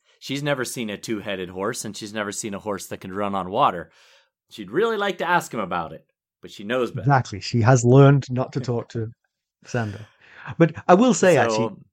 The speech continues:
Speaker 2: it was pretty obvious, I thought,
Speaker 1: The,
Speaker 2: that it was gonna be
Speaker 1: what
Speaker 2: a
Speaker 1: it was.
Speaker 2: boat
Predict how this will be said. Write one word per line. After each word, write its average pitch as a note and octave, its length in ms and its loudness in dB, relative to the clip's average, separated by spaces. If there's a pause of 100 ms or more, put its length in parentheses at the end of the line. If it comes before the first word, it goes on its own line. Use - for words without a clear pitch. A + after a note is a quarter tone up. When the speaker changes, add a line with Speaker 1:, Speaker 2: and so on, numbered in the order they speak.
Speaker 2:
it E3+ 80 2
was E3 140 0
pretty G3+ 220 2
obvious, - 640 -2 (760)
I C3+ 160 6
thought, - 480 -10 (320)
Speaker 1:
The, A#2 300 -6
Speaker 2:
that C#3+ 120 4
it D3 40 4
was C3 140 0
gonna E3 180 8
be C3+ 60 4
Speaker 1:
what C3 80 8
Speaker 2:
a A#2+ 40 4
Speaker 1:
it A2+ 40 -2
was. A2 160 0
Speaker 2:
boat C#3 300 8